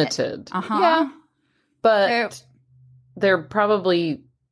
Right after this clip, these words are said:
Speaker 1: starting to do those 'cause it doesn't mention that at all for three O's.
Speaker 2: Oh,
Speaker 1: And
Speaker 2: good
Speaker 1: I
Speaker 2: point.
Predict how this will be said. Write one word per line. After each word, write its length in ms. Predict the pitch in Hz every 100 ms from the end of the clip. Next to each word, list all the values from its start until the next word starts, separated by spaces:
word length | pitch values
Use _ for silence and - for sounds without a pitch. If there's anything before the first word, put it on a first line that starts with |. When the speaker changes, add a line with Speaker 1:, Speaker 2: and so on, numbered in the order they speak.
| _
Speaker 1:
starting 520 | - 165 135 175 226
to 100 | 254
do 240 | 254 262 262
those 480 | 269 262 277 269
'cause 140 | - 190
it 80 | 190
doesn't 260 | 226 214
mention 300 | 160 175 180
that 240 | 170 143 -
at 140 | 143
all 480 | 139 151 151 127 107
for 180 | - 139
three 320 | 135 139 135
O's. 400 | 101 76 - - 196
Speaker 2:
Oh, 20 |
Speaker 1:
And 260 | 196 196
Speaker 2:
good 80 | 175
Speaker 1:
I 140 | 240 269
Speaker 2:
point. 340 | 185 170 -